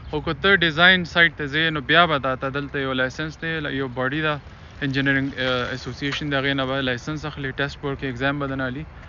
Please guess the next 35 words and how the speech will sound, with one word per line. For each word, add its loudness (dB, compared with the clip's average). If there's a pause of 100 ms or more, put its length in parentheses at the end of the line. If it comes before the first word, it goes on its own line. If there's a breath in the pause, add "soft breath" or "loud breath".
(480 loud breath)
او 4
که -4
ایکسپیرینس 4
دی 2
دس 2 (280)
سال 4
نه 2
زیات 6 (320)
او -2
بیا 8
راځي، 4
نو 2
هغه 2
ایکسپیرینس -2
به -2
دې -2
کاونټ 0
شي، -8
یو -2
ټیسټ -2
به -2
درته -4
ویو 6
شي، -8 (420 loud breath)
او -4
تا 0
ته -2
به 0
ډایرکټ 2
چې -2
کوم -4
دی، -2 (140)
رجسټریشن -8
میلاو 0
شي. -4